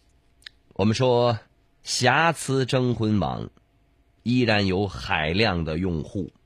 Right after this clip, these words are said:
第三方调查机构艾瑞咨询公司提供的统计数据显示，全国平均每个月有近一千六百五十九万人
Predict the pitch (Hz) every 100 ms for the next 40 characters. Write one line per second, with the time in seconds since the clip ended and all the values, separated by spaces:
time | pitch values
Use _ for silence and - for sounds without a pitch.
0 | _ _ _ _ _ _ _ _ _ _
1 | _ _ _ _ _ _ - 123 139 135
2 | 127 131 123 110 110 113 110 104 90 78
3 | - 127 110 110 95 82 98 92 85 87
4 | 90 - 92 90 - 87 92 92 82 -
5 | - 82 78 98 82 - 73 76 - -
6 | - - - _ _ _ _ _ _ -
7 | - 113 135 110 120 - 113 113 113 101
8 | 80 82 107 95 - _ _ _ 85 85
9 | 82 117 98 85 - _ _ _ - 110
10 | 92 - 107 107 101 92 95 90 73 -
11 | 92 - 78 73 117 185 123 85 82 82
12 | 92